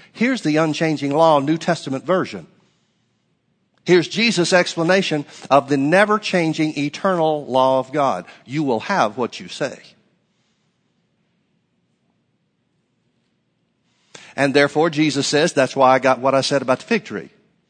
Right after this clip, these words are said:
because it's the law of God." Now, here's the, here's the qualifier. You can't just go around saying a bunch of stuff. There has to be a foundation for what you say.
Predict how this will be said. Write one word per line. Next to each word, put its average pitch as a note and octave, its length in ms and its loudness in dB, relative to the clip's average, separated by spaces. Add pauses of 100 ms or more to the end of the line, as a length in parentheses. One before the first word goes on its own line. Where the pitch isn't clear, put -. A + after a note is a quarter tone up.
(280)
because C3+ 260 0
it's C3 100 -10
the C3 60 -4
law B2 200 4
of A#2+ 100 -6
God." F3+ 300 0 (600)
Now, D#3 100 4
here's A3 240 2
the, E3 160 2
here's G3+ 220 0
the G3 80 -6
qualifier. D#3 600 2 (640)
You C3 140 -2
can't G3 240 2
just F3+ 160 -4
go E3+ 140 2
around F3+ 300 4
saying G3 240 2
a C#3+ 40 2
bunch C#3 200 0
of B2+ 80 -8
stuff. C#3+ 240 2
There D3+ 100 0
has D#3 180 2
to D#3+ 80 -8
be D#3+ 60 -2
a D#3 60 2
foundation D#3+ 600 0
for C#3+ 140 -6
what C3 260 -2
you A2+ 80 -6
say. F#2 440 -6